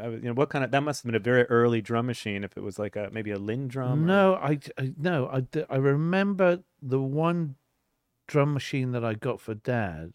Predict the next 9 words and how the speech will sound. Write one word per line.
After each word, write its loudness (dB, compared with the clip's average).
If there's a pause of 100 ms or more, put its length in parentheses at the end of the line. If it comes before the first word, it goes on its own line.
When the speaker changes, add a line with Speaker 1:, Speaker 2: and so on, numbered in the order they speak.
Speaker 2:
from -4
Dad, -6 (1000)
was 0
the 2
old, 0
uh, 2
Rhythm 0
seventy-seven. -4
Speaker 1:
Okay. 0